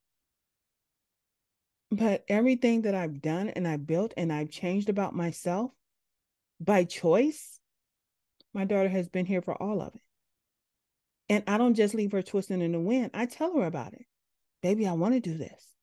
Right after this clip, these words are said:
Baby, I like doing this. But then I also like being your mom. What are we doing today?"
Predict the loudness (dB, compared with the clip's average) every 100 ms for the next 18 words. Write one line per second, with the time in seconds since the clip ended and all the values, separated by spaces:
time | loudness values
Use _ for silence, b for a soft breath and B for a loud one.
0 | -12 -4 0 0 0 0 0 0 -2 -2
1 | -6 -14 -20 _ _ _ _ _ _ _
2 | _ _ _ _ _ _ -2 2 4 4
3 | 0 0 0 0 0 0 0 0 -2 -2
4 | -2 -2 0 0 0 -2 -4 -6 -12